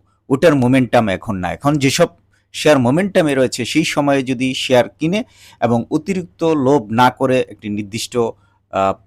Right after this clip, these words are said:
লাভে যদি ছেড়ে দেওয়া যায়, তাহলে কিন্তু এই বাজার থেকে সেভাবে কিন্তু আপনাদের বিনিয়োগ করতে হবে। পজিটিভ শে-, শেয়ারের পিছনে, এবং সেটার পজিটিভ শেয়ার হলেই হবে না, সেই শেয়ারগুলো যদি, আহ, আয়ে থাকে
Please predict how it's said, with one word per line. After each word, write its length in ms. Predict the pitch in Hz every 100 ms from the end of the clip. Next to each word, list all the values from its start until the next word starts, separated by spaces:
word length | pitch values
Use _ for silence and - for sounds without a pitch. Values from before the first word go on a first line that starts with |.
| _ -
লাভে 300 | 113 131 151
যদি 220 | 131 123
ছেড়ে 260 | - 147 147
দেওয়া 240 | 135 123
যায়, 160 | 113 117
তাহলে 340 | 107 98 101
কিন্তু 240 | 82 82 98
এই 80 |
বাজার 240 | 92 98 107 _
থেকে 220 | 131 190
সেভাবে 360 | - 208 202 185
কিন্তু 300 | 180 160 151
আপনাদের 420 | 123 110 104 98
বিনিয়োগ 320 | 85 104 104
করতে 260 | - 107 107
হবে। 200 | 110 143 - - - -
পজিটিভ 380 | 175 202 185 170
শে-, 260 | - 151 -
শেয়ারের 380 | - 127 120
পিছনে, 520 | 104 - 113 131 131 160 _ _ _ _
এবং 280 | 127 131 156
সেটার 340 | - 170 175 165 -
পজিটিভ 340 | 139 151 160
শেয়ার 320 | - 131 117 107 - 58 - -
হলেই 260 | 120 151
হবে 280 | 147 131 123
না, 180 | 107 - _ _ _ -
সেই 200 | 156 156
শেয়ারগুলো 520 | - 147 143 143 147
যদি, 420 | 131 117 131 143 - _ _ _ -
আহ, 760 | 117 113 107 101 95 98 95 95 _ _ _ _ _ _ _ 127
আয়ে 220 | 156 185
থাকে 520 | - 120 - 117